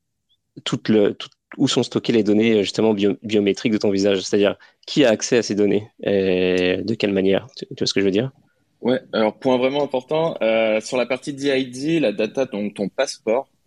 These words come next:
Speaker 2: est stocké, euh, donc là, nous, on utilise Aleph et, euh, Storage, donc, euh, Storage avec un J, euh, Storage,
Speaker 1: Ok, ouais.
Speaker 2: qui, euh,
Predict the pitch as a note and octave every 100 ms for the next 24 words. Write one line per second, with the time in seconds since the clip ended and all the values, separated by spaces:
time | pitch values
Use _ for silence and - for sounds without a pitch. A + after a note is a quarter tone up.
0 | _ - - G#2+ F#2+ A2+ G#2+ A2 F#2 F2+
1 | E2+ F2 G2+ G#2+ A2 G2+ F2+ E2+ F2+ E2+
2 | F#2 G2 G2+ - F2+ E2+ E2+ - F#2 G#2
3 | A#2 - _ _ _ _ _ - - D#2+
4 | - G2+ G2 F#2 E2+ D#2 F2 E2+ F2 A2+
5 | G#2+ - - E2 E2 F#2+ - F2 G2 G2
6 | G2 G#2+ - - _ _ A#2 G#2+ F#2+ F#2
7 | F2 F2 E2+